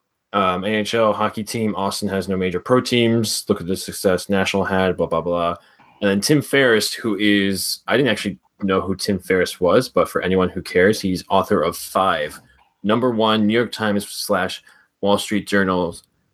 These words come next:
bestsellers. He's an investor in Facebook and Twitter and Uber and stuff like that.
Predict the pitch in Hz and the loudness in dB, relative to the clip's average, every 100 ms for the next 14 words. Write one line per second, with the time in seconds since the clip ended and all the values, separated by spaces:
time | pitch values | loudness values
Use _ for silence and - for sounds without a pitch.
0 | _ - 92 - 123 117 120 117 113 - | _ 0 0 2 2 4 4 4 2 -4
1 | 101 92 90 87 104 - 113 107 92 85 | -6 -4 -4 0 0 2 2 2 0 -6
2 | 82 80 - - 90 98 90 87 82 - | -10 -12 -10 -8 -4 -2 -2 -4 -4 -2
3 | 95 90 87 85 82 - _ 92 87 87 | 2 2 2 -2 -6 -12 _ -4 0 2
4 | 87 85 - 87 90 - 82 80 | 2 0 -4 -4 -6 -4 -2 -2